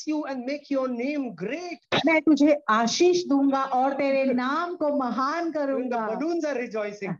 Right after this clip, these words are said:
Speaker 2: <laughs> जो वो
Speaker 1: And
Speaker 2: गुब्बारे हैं,
Speaker 1: you
Speaker 2: वो भी
Speaker 1: will be
Speaker 2: आनंद
Speaker 1: a
Speaker 2: मना रहे हैं।
Speaker 1: blessing।
Speaker 2: और तुम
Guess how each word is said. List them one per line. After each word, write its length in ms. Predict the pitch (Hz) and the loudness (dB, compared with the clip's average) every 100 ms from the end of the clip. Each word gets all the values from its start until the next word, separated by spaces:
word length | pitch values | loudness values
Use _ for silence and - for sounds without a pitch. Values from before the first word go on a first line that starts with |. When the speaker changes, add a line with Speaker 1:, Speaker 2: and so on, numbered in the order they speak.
| 254 | -4
Speaker 2:
<laughs> 0 | |
जो 500 | 247 - - - 294 | -4 -6 -12 -6 -4
वो 160 | 302 | -2
Speaker 1:
And 200 | 277 226 | 0 0
Speaker 2:
गुब्बारे 360 | 254 254 262 349 | 2 2 2 2
हैं, 120 | 392 | 2
Speaker 1:
you 80 | 403 | 2
Speaker 2:
वो 100 | 294 | 0
भी 100 | 277 | 0
Speaker 1:
will 140 | 285 | 0
be 80 | 254 | 0
Speaker 2:
आनंद 120 | 277 | 0
Speaker 1:
a 40 | 262 | -2
Speaker 2:
मना 160 | 220 | -2
रहे 120 | 208 202 | -2 -2
हैं। 100 | 196 | -4
Speaker 1:
blessing। 260 | 180 139 - _ - | -8 -12 -20 _ -6
Speaker 2:
और 200 | 285 330 | -4 -2
तुम 560 | 320 - 415 453 277 | -4 -6 -2 -2 -4